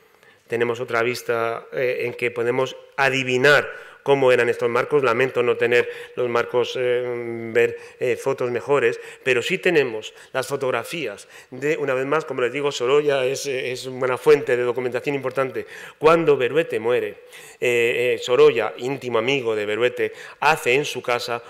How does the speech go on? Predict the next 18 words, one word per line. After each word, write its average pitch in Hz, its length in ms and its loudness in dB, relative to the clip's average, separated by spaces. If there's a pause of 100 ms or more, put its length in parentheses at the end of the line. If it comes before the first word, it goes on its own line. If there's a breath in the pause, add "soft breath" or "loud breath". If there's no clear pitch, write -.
(180 loud breath)
una 156 220 4
exposición 139 540 -4
homenaje 123 640 0 (280 loud breath)
de 143 140 4
Beruete, 117 520 0 (220 loud breath)
eh, 123 240 -2
con 139 180 2
sus 131 220 -8
cuadros, 107 480 -2
¿no? 127 140 -4
Aquí 123 240 -8
vemos 113 320 -4
a, 110 120 -6 (280 loud breath)
a 123 260 0
Sorolla, 117 600 0 (240 loud breath)
a 120 100 -8
sus 117 300 -8
hijos, 151 440 -4